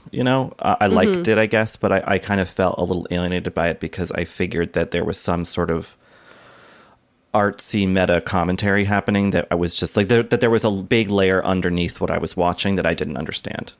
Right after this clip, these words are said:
Speaker 1: you know? Um,
Speaker 2: Because you had not seen, like, m-, fifties melodramas at that point, I assume.
Speaker 1: Yeah, I also, I also just think, like,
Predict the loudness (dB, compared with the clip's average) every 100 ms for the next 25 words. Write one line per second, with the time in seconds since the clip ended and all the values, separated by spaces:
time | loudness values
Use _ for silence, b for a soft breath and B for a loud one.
0 | -4 0 2 2 0 B B B B B
1 | B -2 2 4 4 4 4 2 0 -4
2 | -4 -4 -2 -4 -4 -6 -6 -6 -4 -2
3 | -6 -6 -6 -4 -4 -6 -6 -8 -10 -12
4 | -10 -10 -10 -8 -8 -10 -10 -4 2 2
5 | 2 2 4 2 2 2 4 2 0 -4
6 | -2 -2 2 0